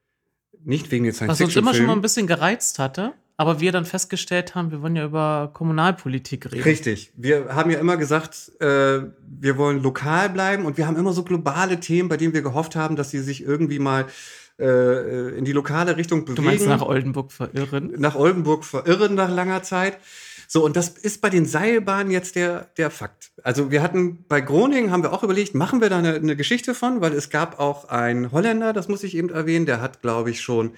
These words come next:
Speaker 1: vor relativ langer Zeit, äh, alle Projekte oder viele, ich weiß nicht, ob's wirklich alle sind, äh,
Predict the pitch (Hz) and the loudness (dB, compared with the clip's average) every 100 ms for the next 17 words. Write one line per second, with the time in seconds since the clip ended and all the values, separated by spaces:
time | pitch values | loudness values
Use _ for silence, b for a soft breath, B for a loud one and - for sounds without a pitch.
0 | B B B B - 117 117 117 123 117 | B B B B -14 -6 -4 -4 -4 -8
1 | - 131 135 151 139 135 113 117 123 117 | -16 -4 2 2 2 0 0 0 0 -2
2 | - 113 113 - - 120 117 117 113 - | -4 -2 -2 -4 -10 -4 -2 -2 -2 -6
3 | - - - 123 151 151 147 - 120 113 | -10 -14 -8 -2 0 0 -2 -6 -2 -2
4 | 135 - 143 139 - 110 - 147 190 180 | -2 -6 -4 -4 -2 -4 -4 -2 0 0
5 | - 127 135 - 123 - 120 143 143 143 | -2 -4 -4 -6 -12 -6 -2 0 0 -4
6 | 165 B B B 131 123 123 | -8 B B B 2 4 4